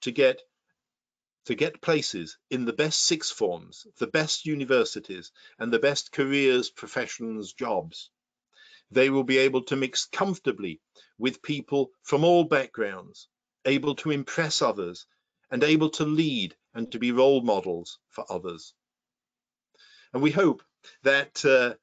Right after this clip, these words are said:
this evening you get a sense of our family atmosphere, and that your sons and daughters, if they join us, will really matter to us at Broomfield School.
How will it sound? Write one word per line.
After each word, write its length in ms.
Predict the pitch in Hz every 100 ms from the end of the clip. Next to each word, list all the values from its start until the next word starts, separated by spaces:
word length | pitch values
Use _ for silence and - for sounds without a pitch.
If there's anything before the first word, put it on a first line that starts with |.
| _
this 260 | 101 131 -
evening 380 | 143 110 107 104
you 120 | 120
get 200 | 147 139
a 40 |
sense 440 | 135 - 180 180 -
of 100 | 151
our 220 | 147 139
family 480 | - 170 165 156 143
atmosphere, 760 | 135 - 110 - - 95 85 - _ _ _ _ _ _ - - -
and 160 | 123
that 160 | 135 151
your 200 | 139 165
sons 340 | - 175 165
and 120 | 151 139
daughters, 540 | 123 110 107 92 - _ _
if 140 | - -
they 140 | 123
join 340 | 117 135 127 127
us, 200 | 120 - _
will 200 | 117 117
really 440 | 117 196 208 185
matter 340 | 156 151 135 110
to 180 | - 98
us 260 | 87 - - -
at 120 | 110
Broomfield 520 | 110 104 92 101 92
School. 360 | - 92 87